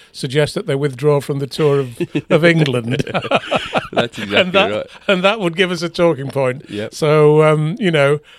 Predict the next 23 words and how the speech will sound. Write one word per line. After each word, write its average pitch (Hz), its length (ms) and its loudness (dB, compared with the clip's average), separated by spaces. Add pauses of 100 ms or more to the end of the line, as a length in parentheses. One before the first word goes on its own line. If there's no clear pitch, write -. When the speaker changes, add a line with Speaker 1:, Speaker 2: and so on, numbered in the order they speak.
(140)
Speaker 1:
uh, 160 360 2
in, - 160 0
in 175 160 2
fact, 214 240 0
they 165 80 4
withdrew 160 340 0
from 170 160 -2
the 143 80 -2
tour 151 180 0
without 165 360 0
me 156 160 -2
even 147 260 -6
needing 147 280 -4
to 143 100 -10
phone 147 240 -2
them 135 120 -4
up. 120 200 -10
<laughs> - 40 -20
So. - 240 -4 (720)
Speaker 2:
Well, 151 360 -4
it 170 100 0
was, 160 240 -4
uh, 131 460 2